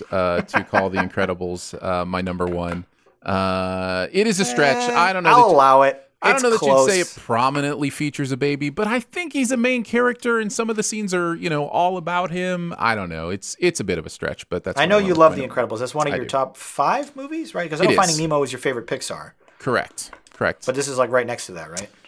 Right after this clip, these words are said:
Speaker 1: Yeah, it's in, it's in top ten at least. Um, I'd have to pull up the list. I, I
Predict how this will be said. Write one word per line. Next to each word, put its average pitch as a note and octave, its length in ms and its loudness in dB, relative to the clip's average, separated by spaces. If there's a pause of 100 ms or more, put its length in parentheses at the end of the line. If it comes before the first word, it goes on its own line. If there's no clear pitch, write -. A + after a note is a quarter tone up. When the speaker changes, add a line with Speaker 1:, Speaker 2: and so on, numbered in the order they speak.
Speaker 1:
Yeah, D#3 300 4
it's F3 200 -4
in, F#3+ 220 -2
it's F#3+ 140 -4
in D4 80 -2
top G3 220 -2
ten E3 220 0
at B2 80 -4
least. A#2+ 680 -4
Um, F#2+ 600 -2 (140)
I'd A#2 120 -4
have A#2 160 -4
to G#2 60 -10
pull G#2 220 -2
up G2 120 -2
the G2 100 -8
list. G2 320 -2
I, G2 160 -2
I F#2 200 -2